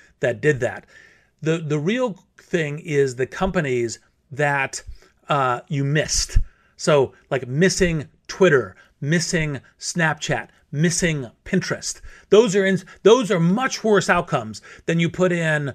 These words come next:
you know, a hundred thousand dollars or a million dollars or ten million dollars in this other company that went to zero.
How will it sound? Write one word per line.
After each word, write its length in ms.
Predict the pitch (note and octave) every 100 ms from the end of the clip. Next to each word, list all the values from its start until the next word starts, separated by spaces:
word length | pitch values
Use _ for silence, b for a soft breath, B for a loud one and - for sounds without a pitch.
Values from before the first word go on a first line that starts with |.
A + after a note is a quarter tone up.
| b b b -
you 100 | C#3+
know, 120 | C3
a 120 | D#3
hundred 220 | D#3+ F#3
thousand 320 | F3 E3+ D#3 E3
dollars 400 | D3+ D#3 D3+ C3
or 60 |
a 40 | C3
million 300 | F#3 F3 E3
dollars 340 | D#3 D#3 B2+
or 60 | A2+
ten 240 | F3 G3+
million 240 | F3+ F3
dollars 280 | D#3 D3+ D3
in 80 | C#3
this 120 | C#3
other 180 | E3 D#3
company 340 | D3+ B2 C3
that 120 | B2 B2+
went 200 | C3 -
to 80 |
zero. 360 | A2+ B2 G#2